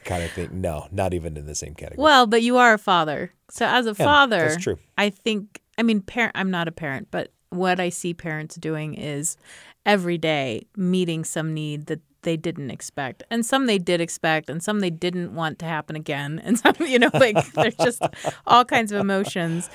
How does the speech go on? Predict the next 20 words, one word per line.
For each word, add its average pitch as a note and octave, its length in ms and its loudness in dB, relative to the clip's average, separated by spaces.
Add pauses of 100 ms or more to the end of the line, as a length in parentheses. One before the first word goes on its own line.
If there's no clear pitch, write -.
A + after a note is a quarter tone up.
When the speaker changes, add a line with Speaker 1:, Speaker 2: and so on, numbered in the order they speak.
Speaker 1:
<laughs> - 140 -16
Yeah. B2+ 60 -10 (200)
Speaker 2:
But, F3 480 6
um, D#3+ 600 4 (200)
you A#3 200 0
know, A3+ 180 4 (760)
parenthood G#3+ 760 0
is, F3+ 600 -2 (960)
looks A3 600 2 (380)
frustrating F#3+ 840 0
and F#3 160 -4
painful F3 640 -2
and D#3+ 360 -4
rewarding, D#3 720 -2
and D#3 260 -6
also D3+ 560 -2
the D3+ 140 -8
place D3 420 -6
where, C#3 320 -6 (560)
um, C#3+ 460 -6